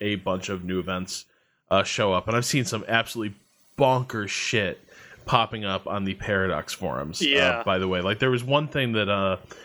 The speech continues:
Speaker 1: uh, Fred Wester was, was retweeting. It was a link to a, uh, to an after action report on the Paradox forums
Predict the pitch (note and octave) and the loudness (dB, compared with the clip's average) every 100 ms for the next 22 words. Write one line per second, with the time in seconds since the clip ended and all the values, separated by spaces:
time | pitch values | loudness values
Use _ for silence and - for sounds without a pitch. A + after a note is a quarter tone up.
0 | - - - - - - - - _ - | -20 -20 -20 -20 -20 -20 -20 -20 _ 2
1 | A2 G#2+ G#2+ - - D3 B2+ A#2+ A#2+ C#3 | 4 4 2 -2 2 2 4 0 0 0
2 | A#2 G#2+ G#2 - - A#2 A2+ G#2+ G2 - | 2 2 2 -2 -4 0 2 2 0 -4
3 | - A#2 A#2 A2+ - A2+ G#2+ G#2 G2 F#2+ | -4 -2 0 0 -2 0 2 2 0 -2
4 | G#2 G2+ G#2+ A2+ - - A#2+ G#2 G2+ G2 | -2 -2 0 0 -4 -4 -2 0 2 4
5 | F#2 F2+ F2 F2 - _ _ _ - A#2+ | 4 4 2 -2 -8 _ _ _ -16 -6
6 | - C#3 A2 G#2+ - B2+ - B2 A#2 - | 0 2 2 0 2 2 2 -2 -2 -2
7 | A#2+ - A2 G2+ F2+ F#2 F#2+ D3 E3 A#2 | -6 -4 -2 0 -2 -4 0 4 4 2
8 | - A2+ G2+ G2 F#2+ F#2+ - | -2 -6 -2 -2 -4 -6 -10